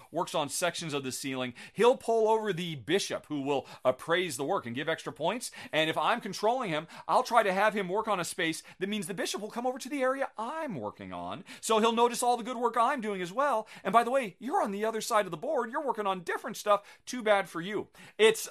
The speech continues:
um, really great. And then it's also fun just to mix paints. Um, you know, the game literally comes with a paint mixing guide on top of everything else. So, um, it's absolutely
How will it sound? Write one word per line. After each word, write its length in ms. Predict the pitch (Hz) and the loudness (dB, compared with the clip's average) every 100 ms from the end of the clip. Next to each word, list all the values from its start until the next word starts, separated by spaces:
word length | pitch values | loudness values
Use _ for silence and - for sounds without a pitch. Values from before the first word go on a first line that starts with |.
| 233 | 8
um, 260 | 220 202 | 8 6
really 320 | 208 285 262 190 | -2 -2 -2 -2
great. 320 | 160 170 170 - | 0 -2 -2 -4
And 100 | 339 | 0
then 140 | 381 | 0
it's 140 | 277 | 2
also 280 | 262 262 269 | 2 4 2
fun 220 | - 269 | 2 0
just 140 | 254 - | -2 -6
to 80 | 262 | -6
mix 180 | 254 | -6
paints. 520 | - 233 320 170 - - - - | -4 -4 -4 -6 -8 -12 -10 2
Um, 300 | 185 190 196 | 6 6 6
you 60 | |
know, 80 | 220 | 2
the 80 | 208 | 0
game 280 | 208 269 254 | -2 -2 0
literally 420 | 381 480 294 262 | 0 2 0 0
comes 300 | 240 233 254 262 - | 0 0 -2 -12 -2
with 140 | 247 | 2
a 80 | 262 | 2
paint 380 | 220 285 294 202 | 2 -4 -4 -6
mixing 460 | 269 - 247 185 | -4 -4 -4 -2
guide 340 | 139 110 107 151 | 2 2 2 0
on 140 | 170 | -2
top 280 | - 233 233 | 0 0 0
of 120 | 220 | -2
everything 500 | 226 233 233 240 233 | -2 -2 -2 -4 0
else. 360 | 247 330 - - - - | 2 2 -2 -10 -14 -6
So, 560 | - 208 285 180 185 | 4 8 10 8 6
um, 360 | 190 185 170 160 - | 6 8 6 0 2
it's 220 | 190 - - | 2 0 0
absolutely 320 | 233 254 - | 2 2 2